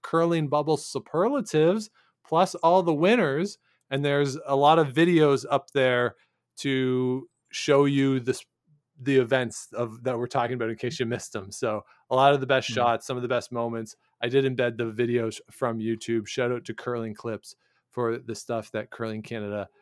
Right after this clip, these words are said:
Speaker 1: refused to post. <laughs> So <laughs> thanks, uh, thanks to that account for that one. So check that out over on the website. And of course, the merch. It's t-shirt season.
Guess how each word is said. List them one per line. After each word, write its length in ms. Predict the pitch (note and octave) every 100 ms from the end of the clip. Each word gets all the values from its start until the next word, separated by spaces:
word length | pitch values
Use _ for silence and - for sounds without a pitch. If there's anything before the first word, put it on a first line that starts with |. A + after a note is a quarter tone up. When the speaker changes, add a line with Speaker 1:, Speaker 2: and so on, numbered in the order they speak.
| _
Speaker 1:
refused 380 | A2 - A2 G#2
to 60 | G#2
post. 460 | - G#2 - -
<laughs> 100 | - - -
So 240 | B2+ B2 - - F#3 E3
<laughs> 300 | - D3+ C3
thanks, 400 | C#3+ B2 - -
uh, 240 | B2 A#2 C#3
thanks 200 | C#3+ C3+ -
to 80 |
that 180 | B2 B2
account 340 | A#2 A#2+ A2+ - _ _ _ -
for 180 | D3 C#3
that 200 | B2+ C3
one. 120 | C3
So 160 | B2 B2+
check 260 | - E3 - C#3+
that 260 | D3 C#3+
out 220 | C#3 C3 B2+ _ _
over 360 | C3 C3 C3+ C3
on 160 | C3 C3
the 80 |
website. 360 | B2 A#2+ C3 C3
And 100 | C3
of 60 | C3
course, 300 | C3+ A#2+ - -
the 380 | A#2 B2+ C3 A#2+
merch. 720 | A#2 A2+ C3+ C3 F2+ - - - _ _
It's 80 |
t-shirt 480 | - F#3 F#3 E3 B2
season. 400 | - A2+ F#2 F#2